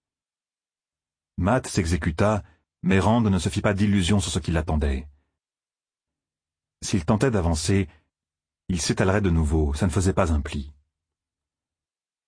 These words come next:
Le soutenant, Matt attendit qu'un chariot en provenance du village arrive à leur niveau, puis les dépasse. Mais à sa grande surprise,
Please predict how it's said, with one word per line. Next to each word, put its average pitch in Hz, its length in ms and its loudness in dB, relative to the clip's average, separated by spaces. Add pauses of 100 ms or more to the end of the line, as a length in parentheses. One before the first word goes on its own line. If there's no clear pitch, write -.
(500)
Le 90 140 0
soutenant, 104 540 2 (300)
Matt 123 380 2
attendit 113 340 0
qu'un 113 120 0
chariot 110 340 0
en 107 80 0
provenance 95 340 0
du 82 100 -2
village 90 440 0
arrive 104 320 0
à 101 60 2
leur 90 160 2
niveau, 80 500 0
puis - 120 -4
les 101 60 2
dépasse. - 540 -4 (1800)
Mais 104 100 0
à 98 60 2
sa 90 160 0
grande 147 200 2
surprise, 113 600 0